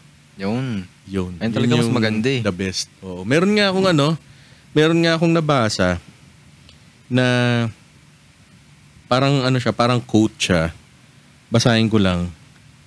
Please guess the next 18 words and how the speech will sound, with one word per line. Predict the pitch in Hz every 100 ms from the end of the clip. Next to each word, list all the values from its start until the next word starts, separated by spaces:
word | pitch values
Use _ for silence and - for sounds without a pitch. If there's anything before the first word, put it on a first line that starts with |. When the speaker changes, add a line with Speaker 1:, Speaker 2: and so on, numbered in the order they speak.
| - - - - - -
Speaker 2:
na | 110 110 104 104 101 98 95 90 82 - - - - - - - -
nagustuhan | - 131 - 151 139
ko | 147
talaga | 135 120 104 98 -
kasi | - 117 135
sabi | 135 135 131
dito, | 117 110 - 90 95 - - - -
"Ibinuhos | 127 135 139 147 151 143 151 151 - - - -
puso | 135 127 - 127 123 - _ - - - - - - _ - -
sa | - 131
lahat | 123 123 127
ng | 127
bagay | 120 113 107 107 104 95 90 - -
hanggang | 113 113 117 113
sa | 113 120
wala | 110 113 113 110
ng | 110
laman | 104 101 101 90 87